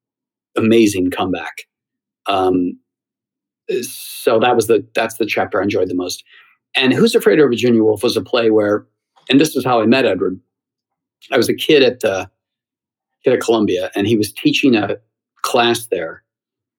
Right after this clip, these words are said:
And I'd kind of fallen in love with this girl who wanted to be an actress. And she was gonna take this theater class with Edward Albee, who I'd never heard of before.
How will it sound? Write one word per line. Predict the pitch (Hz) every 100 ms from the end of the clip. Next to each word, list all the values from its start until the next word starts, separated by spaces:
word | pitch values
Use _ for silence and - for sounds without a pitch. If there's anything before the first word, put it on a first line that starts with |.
| -
And | 110 107 107 104 - _ _ _ _ _ -
I'd | 117 101 _ _ _
kind | - 180 175
of | 143
fallen | - 143 139 117
in |
love | 113 117
with | 110
this | 98 - -
girl | 123 117 110 101
who | 104 101 101 98 _ _ _ -
wanted | 113 110
to | 101
be | 95
an |
actress. | 98 92 90 90 87 - - _ _ _ _ _
And | 113 110
she | 135
was | 113
gonna | 110 113
take | 107 110 107
this | 107 98 - - _ -
theater | 123 113 104 90
class | 98 92 90 -
with | 95 95 92 -
Edward | - 107 101
Albee, | 98 95 92
who | 104
I'd | 92
never | 95 90
heard | 107 92
of |
before. | 85 - 90 92